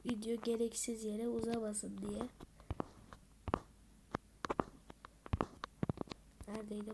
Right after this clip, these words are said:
bu tren yolu? Heh, tamam. Şimdi seni şuraya koyalım. Tamam. Oldu.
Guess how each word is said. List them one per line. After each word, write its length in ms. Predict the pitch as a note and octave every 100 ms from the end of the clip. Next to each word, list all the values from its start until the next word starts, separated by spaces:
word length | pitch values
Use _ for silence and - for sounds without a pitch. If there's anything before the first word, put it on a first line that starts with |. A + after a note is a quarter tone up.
| A3
bu 120 | A#3+ B3+ - - - - - - -
tren 400 | - A#3 A3 G#3+
yolu? 360 | G#3+ A3 A3+ B3+ - - - - - - - - -
Heh, 80 | A3 G#3+
tamam. 220 | - G#3+ G#3+ - - - - - - - - - - - - - - - - - - - - - - - - - - - - - - - -
Şimdi 640 | - - A#3 A3 A3 A3 A3 - G#3+ A3+
seni 420 | - - B3+ C4+ B3+ - - - - -
şuraya 160 | A#3+ A#3 -
koyalım. 440 | A3 G#3+ A3+ B3+ - - - - - - - - - - - - - - - -
Tamam. 180 | A#3+ G#3 - - - - - - - - - - - - - - -
Oldu. 320 | A3+ A3 G#3+